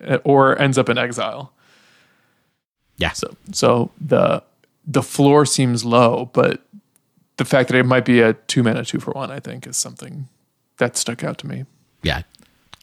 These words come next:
Speaker 2: It has to be a two mana, two for one to make it worth it.
Speaker 1: All right, here's another card I put on our list. It's a M D F C.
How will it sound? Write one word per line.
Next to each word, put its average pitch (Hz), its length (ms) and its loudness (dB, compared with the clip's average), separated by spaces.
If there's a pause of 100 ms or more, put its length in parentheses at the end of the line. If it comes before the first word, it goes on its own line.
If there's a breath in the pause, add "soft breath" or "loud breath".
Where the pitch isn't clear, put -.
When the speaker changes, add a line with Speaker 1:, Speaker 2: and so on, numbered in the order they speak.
(460)
Speaker 2:
It - 60 -14
has 123 240 -2
to - 80 -6
be 98 140 0
a 85 40 0
two - 160 -6
mana, 78 220 -6
two 76 140 -8
for 78 140 -10
one 69 160 -6
to 65 60 -10
make 67 160 -12
it 64 80 -12
worth 60 240 -14
it. - 160 -16 (1120)
Speaker 1:
All 156 80 4
right, 147 80 4
here's 165 180 6
another 156 220 6
card 139 180 4
I 127 60 2
put 123 160 -2
on 117 100 -2
our 117 120 -2
list. 113 340 -4 (640 soft breath)
It's - 200 -2
a 135 200 4
M 143 100 4
D 143 120 6
F 135 100 2
C. 147 580 2